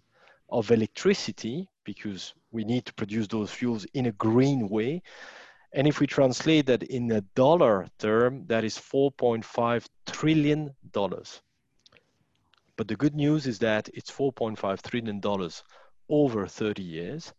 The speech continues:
and that just because of one crisis, the covid crisis, the world has printed seven trillion dollars.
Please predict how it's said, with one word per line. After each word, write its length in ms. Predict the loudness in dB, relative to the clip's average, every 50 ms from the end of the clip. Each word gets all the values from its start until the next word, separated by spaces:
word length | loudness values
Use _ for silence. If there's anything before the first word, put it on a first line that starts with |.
| _ _ _ _ _ _ _ _ _
and 200 | -4 -4 -2 0 2
that 200 | 2 2 2 0 _ -6 0
just 300 | 2 2 2 2 -2 -6
because 320 | -4 -2 0 0 0 0
of 200 | -2 -2 -2 0
one 240 | 2 4 4 2 0
crisis, 640 | -2 2 2 4 4 2 0 -2 -6 -10 -10 -10
the 100 | -10 -8
covid 320 | -4 -2 -2 -2 -4 -6 -8
crisis, 640 | -4 -2 -2 0 0 -2 -6 -8 -10 -12 -12 -18 _ _ -20 _ _ _ -8
the 100 | -6 -4
world 340 | 0 4 4 4 4 4 2
has 200 | 0 -2 -2 -4
printed 440 | -6 -4 -4 -4 -4 -6 -8 -8 -4
seven 400 | 0 2 2 2 2 0 -2 -4
trillion 400 | -4 -8 -8 -6 -6 -8 -10 -8
dollars. 400 | -8 -8 -8 -8 -12 -14 -20